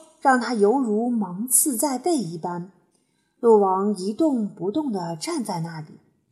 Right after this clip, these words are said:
气宇轩昂，他的毛发已全白了，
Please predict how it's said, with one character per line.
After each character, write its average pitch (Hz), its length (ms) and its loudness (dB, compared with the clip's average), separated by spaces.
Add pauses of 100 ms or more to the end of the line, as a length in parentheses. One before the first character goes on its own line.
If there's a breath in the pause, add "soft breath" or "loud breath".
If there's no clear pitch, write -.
(260)
气 233 460 4
宇 175 40 -6
轩 285 320 -4
昂， 180 360 -10 (340)
他 - 180 -4
的 349 80 2
毛 202 300 0
发 254 460 -10
已 175 120 -10
全 165 320 -8
白 131 240 -10
了， 165 280 -12